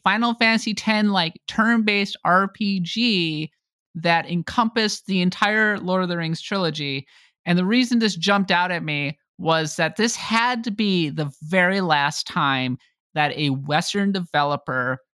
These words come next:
wanted to mimic a Japanese R P G instead of just doing a full-blown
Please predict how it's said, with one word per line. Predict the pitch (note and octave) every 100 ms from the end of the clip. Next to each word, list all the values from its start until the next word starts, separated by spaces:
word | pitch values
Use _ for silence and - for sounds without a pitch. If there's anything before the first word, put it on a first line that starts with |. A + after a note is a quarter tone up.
| _ D#3
wanted | D3+ E3 E3+ E3
to | - F#3 D#3 D3+ -
mimic | D3 D#3 E3+ F3 E3 - D#3
a | D#3
Japanese | C#3 F3+ D#3+ - E3 F3 E3+
R | - D3 D3
P | D3+ C3
G | C#3 C3 C3 -
instead | D3+ D#3
of | C#3+
just | C#3+ -
doing | C#3 C3
a |
full-blown | B2+ - C3 B2 C3 B2+